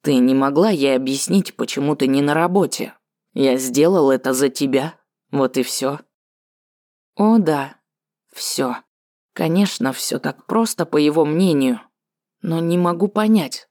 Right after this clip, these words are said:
зачем было делать вот так. Хотя мне любопытно, что теперь собирается делать Виктория. Честно говоря, впервые увидев ее, я подумала, что они в отношениях.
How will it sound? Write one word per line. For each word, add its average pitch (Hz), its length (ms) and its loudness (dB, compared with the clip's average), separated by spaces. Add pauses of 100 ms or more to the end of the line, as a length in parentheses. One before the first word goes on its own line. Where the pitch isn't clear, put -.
(160)
зачем 190 480 0
было 170 220 4
делать 160 440 0
вот 147 300 -2
так. - 380 -2 (760)
Хотя 196 540 0
мне 170 260 2
любопытно, 160 720 0
что 160 280 -4
теперь 180 400 0
собирается 147 680 0
делать 165 400 2
Виктория. 180 760 0 (760)
Честно 147 440 -2
говоря, 151 480 2
впервые 156 580 2
увидев 190 440 2
ее, 135 420 -2 (180)
я 175 220 -2
подумала, 160 500 2
что - 220 -6
они 151 200 0
в 151 60 2
отношениях. 156 800 -2